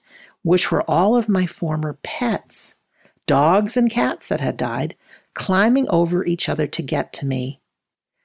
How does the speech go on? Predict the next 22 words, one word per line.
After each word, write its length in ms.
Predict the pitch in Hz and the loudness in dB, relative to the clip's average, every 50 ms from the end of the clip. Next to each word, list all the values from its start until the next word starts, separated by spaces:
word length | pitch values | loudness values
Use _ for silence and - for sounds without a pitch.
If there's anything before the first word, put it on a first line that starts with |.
| _ _ _ | _ _ _
They 100 | - 151 147 | -2 0 2
gave 300 | - 185 202 240 254 240 | 4 4 4 6 4 4
me 100 | 254 247 | 4 4
the 140 | 233 226 220 | 4 4 2
impression 720 | 214 196 - - 185 170 156 - - 131 120 131 135 - _ _ _ _ _ _ _ _ - | 2 0 -2 -2 -2 -2 -2 -2 -4 -4 -4 -6 -8 -12 _ _ _ _ _ _ _ _ 0
of 160 | 135 147 147 | 0 2 4
me 460 | 160 180 208 220 196 143 127 147 135 | 4 4 6 6 4 4 2 -2 -6
just 340 | - - 160 196 - - - | -2 0 0 2 0 0 0
getting 240 | 240 220 214 214 185 | 2 2 2 2 2
home 320 | 160 196 180 180 185 185 | 2 2 2 2 2 2
from 200 | 180 - - 135 | 0 -2 -2 0
a 80 | 135 135 | 0 2
long 360 | 135 139 147 156 170 185 190 | 2 2 2 2 2 2 2
trip, 440 | 180 - - 165 143 135 - - - _ _ _ _ _ _ - | 0 -2 -2 -2 -2 -4 -4 -8 -14 _ _ _ _ _ _ -2
as 200 | 156 156 143 - | 0 0 2 2
they 140 | 156 147 | 2 2
were 180 | 147 147 139 135 | 2 2 2 0
so 400 | - - - - 247 269 269 - | 0 0 0 0 2 2 2 2
excited 500 | - - - - - 143 139 139 139 139 | 0 -2 -4 -2 0 0 2 2 0 0
to 100 | - 131 | -2 -4
see 280 | - - - 156 147 143 | -2 -2 -2 -2 -2 -2
me. 300 | 135 123 127 131 135 | -4 -4 -6 -8 -12